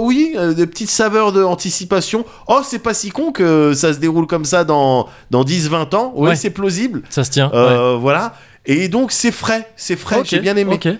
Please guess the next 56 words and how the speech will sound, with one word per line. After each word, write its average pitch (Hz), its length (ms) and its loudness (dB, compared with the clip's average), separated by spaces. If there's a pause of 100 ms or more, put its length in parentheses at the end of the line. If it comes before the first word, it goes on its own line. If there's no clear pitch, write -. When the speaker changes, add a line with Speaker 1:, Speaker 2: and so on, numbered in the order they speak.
Speaker 1:
C'est - 160 -2
vraiment 202 280 0
rafraîchissant. 196 760 -2 (300)
Speaker 2:
Il 151 80 2
y - 40 6
a - 20 6
une 170 140 2
seule 160 180 0
saison, 170 300 0
hein, 143 80 0
pour 139 100 -2
l'instant, 131 260 -2
c'est 117 140 -6
ça ? 139 160 -4 (140)
Speaker 1:
Pour 226 160 2
l'instant, 233 640 0
euh, 139 240 4
il 131 80 2
y 131 40 2
a 127 60 2
qu'une 240 180 -4
seule 190 200 0
saison, 170 400 0
mais 139 280 -2
évidemment, 165 840 0
bon, 110 140 -6
ça - 160 -4
se - 80 -4
termine 131 340 0
Speaker 2:
Ça 127 140 0
Speaker 1:
de 123 40 4
Speaker 2:
part 131 120 2
Speaker 1:
manière 135 200 2
Speaker 2:
sur 135 80 -2
une 135 40 0
Speaker 1:
à, 156 180 2
Speaker 2:
suite, 131 180 -6
ouais. 139 200 0
Speaker 1:
et 117 160 2
donc 143 280 -2
évidemment, 135 720 0
je - 140 -12
pense, 139 260 -4
que, 104 60 -14
enfin, 117 160 -4
en 107 80 -4
tout 147 140 -8
cas, 165 180 2
j'espère 165 560 0
qu'il - 80 -20 (300)
va 123 140 0
y 123 80 2
en 123 60 0
avoir 127 360 0
une, 113 280 -2
euh, 95 440 -2